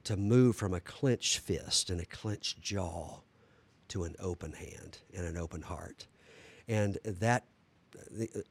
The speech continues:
as you taste the generosity of your Heavenly Father, it will make you generous. And I would,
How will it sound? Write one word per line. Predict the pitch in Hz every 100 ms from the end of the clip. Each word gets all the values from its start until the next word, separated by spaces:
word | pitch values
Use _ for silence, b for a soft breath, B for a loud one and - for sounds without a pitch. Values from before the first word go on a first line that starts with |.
| _ - b b b b b b _ -
as | 101 92
you | 107 135 143
taste | 131 147 127 120
the | -
generosity | 85 107 104 98 98 - 92 87
of | 85
your | 80
Heavenly | 78 87 85 82
Father, | - 76 76 76 85
it | - 95
will | 95
make | 92 87 -
you | 85
generous. | - 87 76 78 - -
And | 98
I | 101
would, | 110 104